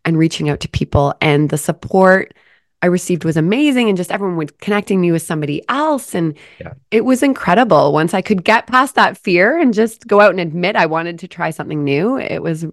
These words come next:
Speaker 1: really amazing to see what can happen with the network.
Speaker 2: I think that's the bottom line with anything, though. Once you get to that point where you're, you're gonna do it no matter what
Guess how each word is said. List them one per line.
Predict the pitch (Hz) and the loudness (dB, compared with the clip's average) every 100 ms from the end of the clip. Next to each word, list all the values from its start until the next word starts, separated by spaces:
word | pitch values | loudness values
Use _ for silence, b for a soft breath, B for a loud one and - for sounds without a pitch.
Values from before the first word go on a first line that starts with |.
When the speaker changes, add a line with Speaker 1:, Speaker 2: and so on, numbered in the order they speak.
| _ | _
Speaker 1:
really | 170 165 170 156 | -6 0 2 2
amazing | 147 147 147 139 | 0 0 -2 -4
to | 143 | -6
see | - 151 127 - - b b b | -6 -4 -2 -4 -10 b b b
what | 165 - | 0 2
can | 156 | 0
happen | 143 143 147 | -2 -2 -2
with | 147 - | -4 -4
the | 147 | -4
network. | 139 147 143 - _ _ _ _ - | -2 -4 -6 -14 _ _ _ _ -6
Speaker 2:
I | 131 | -4
think | 180 220 | 0 0
that's | 143 - | 0 0
the | 127 | -4
bottom | 104 98 95 | 0 -2 -2
line | 87 85 | -4 -4
with | 82 - | -6 -10
anything, | - 104 98 - 80 71 | -4 -2 -2 -2 -6 -6
though. | 73 71 | -4 -4
Once | 71 90 95 - | -2 -2 -2 -4
you | 101 | -2
get | 98 82 | -2 -2
to | 85 | -2
that | 80 - | -2 -2
point | 87 82 - | -4 -4 -2
where | 76 | -2
you're, | 73 - B B - | -2 -6 B B 0
you're | 98 | 2
gonna | 90 82 | 2 0
do | 78 90 | 0 0
it | 87 | 0
no | 85 | -4
matter | 82 78 | -4 -4
what | 78 82 78 | -2 -2 -2